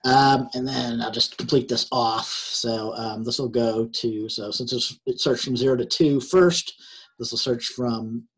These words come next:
begin equals three to end equals four. That's not a base case, so it'll first search from begin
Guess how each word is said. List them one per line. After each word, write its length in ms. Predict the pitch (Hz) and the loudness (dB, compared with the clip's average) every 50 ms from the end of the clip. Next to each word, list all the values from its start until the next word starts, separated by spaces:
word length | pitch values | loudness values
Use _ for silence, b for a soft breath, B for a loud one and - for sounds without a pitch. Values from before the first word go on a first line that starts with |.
| _ _ | _ _
begin 340 | - 110 117 117 113 113 117 | -14 -10 -8 -8 -6 -6 -6
equals 340 | 117 117 107 107 - - - - | -8 -8 -8 -8 -8 -8 -8 -6
three 320 | 120 120 120 117 120 117 113 | -4 -2 0 0 0 -2 -4
to 120 | - - - _ | -8 -16 -14 _
end 320 | 123 113 107 107 104 107 110 - _ | -10 -10 -10 -10 -12 -14 -16 -16 _
equals 300 | - _ _ - - - - - | -20 _ _ -16 -16 -14 -12 -4
four. 500 | - - 202 196 190 185 185 185 175 - - _ _ _ _ _ _ _ _ _ _ _ _ _ _ _ - - - | 2 4 4 6 6 4 4 2 0 -4 -8 _ _ _ _ _ _ _ _ _ _ _ _ _ _ _ -20 -14 -10
That's 240 | 117 117 117 - - | -8 -8 -6 -4 -4
not 140 | 135 123 123 | -2 -2 -2
a 40 | |
base 220 | 120 127 131 123 120 | -2 0 -2 -2 -2
case, 400 | - - 123 117 113 110 - - | -4 -2 -2 0 0 -2 -4 -8
so 320 | - 107 104 104 104 104 | -10 -10 -10 -10 -10 -10
it'll 180 | 95 110 104 101 | -12 -14 -16 -12
first 300 | - - 117 113 - - | -8 -8 -6 -6 -4 -4
search 240 | 123 117 107 104 - | -4 -4 -6 -6 -10
from 260 | - - 98 101 101 | -14 -12 -12 -12 -10
begin 560 | 98 95 95 104 113 107 110 208 208 208 196 | -12 -12 -12 -12 -12 -12 -12 -14 -14 -16 -16